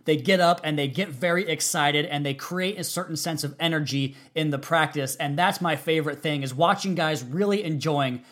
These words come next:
what they're doing out there as they work. Next question from Mark Rutherford. He's at Sasquatch two one three. "Who has shown the best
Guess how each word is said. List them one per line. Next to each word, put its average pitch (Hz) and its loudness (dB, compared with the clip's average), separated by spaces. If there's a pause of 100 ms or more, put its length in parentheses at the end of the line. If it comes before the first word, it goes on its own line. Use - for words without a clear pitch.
what 151 0
they're 151 -2
doing 143 0
out 131 -2
there 131 -2
as 131 -2
they 127 -4
work. 113 -10 (240)
Next - 2
question 190 0
from 165 -2
Mark 160 2
Rutherford. 185 2 (140)
He's 165 -2
at 156 2
Sasquatch 175 0
two 185 0
one 160 0
three. 190 0 (200)
"Who 226 6
has 240 2
shown 196 2
the 160 2
best 151 0